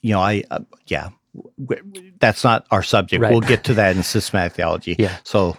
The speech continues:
Speaker 2: So, the Antichrist singular. Uh, what about antichrists plural? Well,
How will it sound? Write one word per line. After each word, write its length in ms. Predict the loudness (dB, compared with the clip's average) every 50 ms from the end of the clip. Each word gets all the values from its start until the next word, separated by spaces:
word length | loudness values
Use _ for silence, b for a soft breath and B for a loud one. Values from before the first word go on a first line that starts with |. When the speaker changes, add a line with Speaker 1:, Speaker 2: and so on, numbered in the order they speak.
| -2
Speaker 2:
So, 340 | 6 8 8 10 8 6 4 -2 _ _ _ _ _ _ _ _ _ _
the 240 | 4 6 8 8 8
Antichrist 500 | 6 6 4 2 2 4 4 4 4 4
singular. 540 | 2 2 2 4 4 4 4 2 0 -2 _ _ _ _ _ _ _ _ 2
Uh, 320 | 4 6 6 6 6 4
what 160 | 4 4 4
about 240 | 6 6 6 6 4 2
antichrists 760 | 0 0 0 2 0 0 2 2 2 2 0 -2 -4 -6 -4
plural? 520 | -4 -2 2 4 4 4 4 2 2 4
Well, 360 | 4 6 6 6 4 2 0